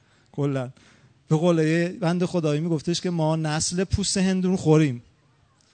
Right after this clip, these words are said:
ما می‌گیم: «یعنی چه؟» میگفت: «بچه که بودیم، بابامون گل هندون رو می‌خورد، پوست هندوناش ما می‌افتاد.»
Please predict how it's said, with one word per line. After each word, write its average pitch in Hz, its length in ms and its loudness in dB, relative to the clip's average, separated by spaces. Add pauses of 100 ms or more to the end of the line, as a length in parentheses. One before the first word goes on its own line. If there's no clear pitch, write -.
(1160)
ما 160 60 0
می‌گیم: 214 120 2
«یعنی 208 280 2
چه؟» 233 120 0
میگفت: 185 260 0
«بچه 196 340 0
که 220 140 -2
بودیم، 240 380 -2
بابامون 196 420 4
گل 165 160 10
هندون 208 380 4
رو 170 160 6
می‌خورد، 170 580 6
پوست - 280 -2
هندوناش 208 420 6
ما 185 200 6
می‌افتاد.» 139 480 -2